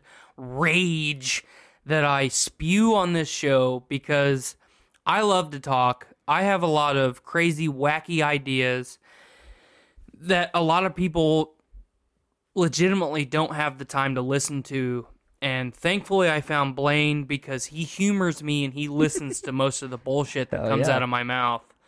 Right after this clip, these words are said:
Speaker 1: Um,
Speaker 2: And sometimes I learn from it.
Speaker 1: Sometimes. I wanna say, like always,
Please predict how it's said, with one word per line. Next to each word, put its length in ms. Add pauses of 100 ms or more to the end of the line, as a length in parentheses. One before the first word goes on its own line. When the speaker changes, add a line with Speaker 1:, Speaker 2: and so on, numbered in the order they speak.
(500)
Speaker 1:
Um, 480 (100)
Speaker 2:
And 140
sometimes 440
I 80
learn 340
from 240
it. 220
Speaker 1:
Sometimes. 640 (560)
I 100
wanna 340
say, 720
like 300
always, 880